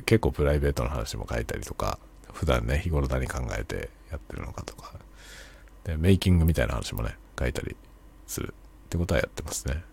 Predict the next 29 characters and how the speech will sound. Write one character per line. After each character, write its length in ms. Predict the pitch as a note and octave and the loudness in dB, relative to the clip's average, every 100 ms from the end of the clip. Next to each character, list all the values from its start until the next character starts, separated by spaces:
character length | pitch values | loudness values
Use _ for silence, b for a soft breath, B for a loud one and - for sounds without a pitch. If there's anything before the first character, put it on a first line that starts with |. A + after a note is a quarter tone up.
| - - - - - - - - | -20 -20 -20 -20 -20 -20 -12 -2
あ 80 | A#2 | 4
と 80 | |
は 60 | F2 | 6
な 100 | D#2 | 6
ん 40 | |
か 100 | F2+ | 2
質 260 | - - B2 | 0 0 8
問 160 | C3 C#3 | 10 10
に 60 | |
答 240 | C3+ C3 A#2+ | 8 8 6
え 40 | |
た 100 | - | 6
り 80 | B1 | 0
と 60 | - | -4
か 140 | - | -8
ね。 80 | - b b b b b b b - | -10 b b b b b b b -14
あ 80 | D2+ | -8
の、 260 | B1+ - - - - - - - - - - - - - - - - - - - - - - - - - - - - - E3 F#2+ | -6 -6 -10 -14 -20 -20 -20 -20 -20 -20 -20 -20 -20 -20 -20 -20 -20 -20 -20 -20 -20 -20 -20 -20 -20 -20 -20 -20 -20 -20 -6 0
な 160 | D#2 D2+ | 2 2
ん 40 | |
だ 80 | G#1 | 0
ろ 220 | - - - - | -4 -8 -10 2
う、 40 | |
も 140 | G2 | 8
っ 20 | C3+ | 8
と 120 | - | 6
詳 240 | - F2 | 4 4
し 360 | - - C#2+ | 6 4 4
い 40 | G#1+ | 0